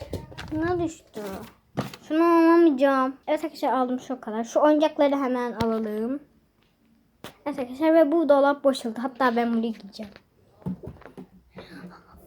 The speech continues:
<laughs> Bakın.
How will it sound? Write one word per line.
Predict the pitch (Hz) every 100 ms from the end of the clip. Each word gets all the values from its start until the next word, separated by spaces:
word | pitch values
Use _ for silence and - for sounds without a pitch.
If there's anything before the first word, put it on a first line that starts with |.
| _ - - - - - - - - - 587 587 587 587 554 554 _ -
<laughs> |
Bakın. | 294 339 339 -